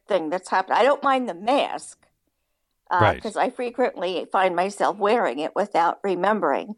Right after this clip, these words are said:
Speaker 1: um, that it's okay to take it off, but it's, the situation just is not, I'm not handling it well.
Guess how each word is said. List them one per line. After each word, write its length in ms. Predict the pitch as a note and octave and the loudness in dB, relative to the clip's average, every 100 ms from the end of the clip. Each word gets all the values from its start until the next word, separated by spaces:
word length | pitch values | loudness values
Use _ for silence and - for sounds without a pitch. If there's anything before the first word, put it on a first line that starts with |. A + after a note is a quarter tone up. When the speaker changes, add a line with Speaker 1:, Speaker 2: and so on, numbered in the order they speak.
| _ _ - _ | _ _ -20 _
Speaker 1:
um, 420 | F#3 F3 D#3 E3+ - _ _ _ _ _ _ _ _ - | 0 2 0 -2 -12 _ _ _ _ _ _ _ _ -4
that 160 | G3+ F#3+ | 2 2
it's 180 | F#3+ G#3 | 2 0
okay 280 | G3 G3+ F3 | 2 2 2
to 80 | F3+ | 0
take 260 | A#3 F3+ | 0 2
it 80 | G3+ | 2
off, 300 | G#3+ G3 - - | 2 0 -4 -2
but 300 | F#3+ D3+ _ _ - - _ | 0 0 _ _ -20 -20 _
it's, 420 | G#3 G3+ - - _ _ F#3+ F#3+ | -2 -2 -8 -18 _ _ -20 -6
the 140 | - A3+ | 0 0
situation 840 | C#4 C4 C4 G3+ G#3+ - C#3+ D3+ | 0 2 4 4 2 0 -2 -2
just 300 | - C#3 - | -2 -4 -4
is 240 | G3 G3 G#3 | -6 -2 0
not, 320 | F#3 D#3 - _ _ _ _ _ _ _ _ _ _ _ _ _ - | 0 0 -4 _ _ _ _ _ _ _ _ _ _ _ _ _ 2
I'm 60 | D4+ | 4
not 180 | D4+ | 4
handling 540 | - A#3+ G3 F#3+ D3+ D3 | 2 2 2 0 -2 -2
it 120 | - | -6
well. 340 | - D3 C3 | -4 -4 -4